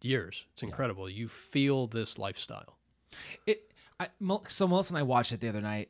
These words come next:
Speaker 2: and, um, you know, it was so funny. It, it, it did, it did so many things simultaneously, which I think is, is sort of the, the make of a great movie, right? It, it made us sympathetic to the people who,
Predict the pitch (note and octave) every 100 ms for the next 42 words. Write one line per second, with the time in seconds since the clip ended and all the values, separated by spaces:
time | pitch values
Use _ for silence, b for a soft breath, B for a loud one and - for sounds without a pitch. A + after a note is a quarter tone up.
0 | - A#2 G#2+ G2 G#2 F#2+ F2 D#2 _ _
1 | _ _ _ _ _ B B B F3+ F#3
2 | F#3 F3 E3 - F3 - D#3+ D3+ - C3
3 | - D#3+ - _ _ _ _ _ - -
4 | G#3+ - F#3 G3 - - C4 C#4+ C#4 -
5 | - F3+ B2 - C#3+ A#2+ - A#2+ F#2+ D#2+
6 | - C#2+ - C#3 D3+ C#3+ E3+ - E3+ -
7 | F3+ - E3+ D#3 A2+ C#3+ C3 C3 B2+ D#3
8 | D3+ D3+ C#3+ B2+ G2+ B2 A#2+ G#2+ G2+ F#2
9 | F2 E2 F#2 G2 B B B B B F3+
10 | E3+ - _ _ _ _ _ _ - G3+
11 | G3 G3+ A3 - - - A3 - E3+ E3+
12 | - - _ _ _ _ _ _ _ -
13 | E3+ F3 E3 E3+ C#3+ F3+